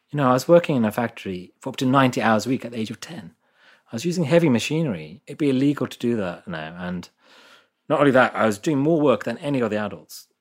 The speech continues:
'cause I, my mum worked in the factory and I wanted her to be proud. They still never gave me a pay rise. It was fifty p an hour. And when I think about that,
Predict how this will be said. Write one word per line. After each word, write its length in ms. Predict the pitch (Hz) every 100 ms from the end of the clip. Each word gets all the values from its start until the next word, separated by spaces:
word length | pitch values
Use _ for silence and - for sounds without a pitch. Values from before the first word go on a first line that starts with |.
| -
'cause 140 | 120
I, 220 | 110 117 110 -
my 140 | 113
mum 300 | 113 123 117
worked 220 | 101 92
in 40 | 101
the 60 |
factory 320 | 92 95 - 92
and 100 | 98
I 40 |
wanted 300 | 107 110 107
her 80 | 101
to 100 | 110
be 80 | -
proud. 400 | - 98 123 226 _ _ _ _ _ 285
They 100 | 127
still 460 | - - 156 127 -
never 220 | 131 127
gave 160 | 131 127
me 80 | 131
a 60 |
pay 180 | 127 147
rise. 320 | 139 90 -
It 60 | 208
was 120 | 127
fifty 320 | - 151 -
p 180 | 147 139
an 140 | 113 110
hour. 280 | 110 85 - _ _ _ _ -
And 120 | 143
when 40 | 165
I 60 |
think 240 | 175 175 165
about 320 | 120 95 85
that, 240 | 82 80